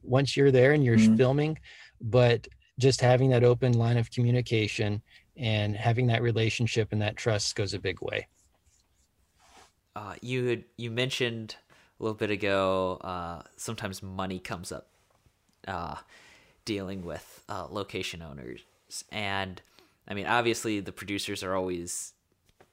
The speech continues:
Speaker 3: uh, you know, dealing with the budget. Um, but I, I find even, like, a lot of beginning producers, like, they only think of, of budgeting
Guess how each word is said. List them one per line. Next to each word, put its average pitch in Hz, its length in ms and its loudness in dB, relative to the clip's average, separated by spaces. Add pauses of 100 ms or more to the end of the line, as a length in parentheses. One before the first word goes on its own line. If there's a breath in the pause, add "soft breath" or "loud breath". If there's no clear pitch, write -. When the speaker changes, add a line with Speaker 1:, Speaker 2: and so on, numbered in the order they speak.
(220)
Speaker 3:
uh, 82 400 -10
you 101 160 -8
know, 92 100 -6
dealing 90 320 -8
with 87 180 -14
the 87 80 -12
budget. 90 580 -6 (500 soft breath)
Um, 82 380 -14 (360)
but 98 360 0
I, 113 260 0 (420)
I 117 120 2
find 113 300 -2
even, 107 160 -4
like, 101 280 -6
a 98 80 -4
lot 101 400 0
of 107 380 -2 (380)
beginning 95 720 -8 (140)
producers, 87 1040 -10
like, 87 440 -14 (480 soft breath)
they 110 160 2
only 117 260 -2
think 113 260 -8
of, 101 200 -4 (360)
of - 240 -10 (380)
budgeting 95 580 -6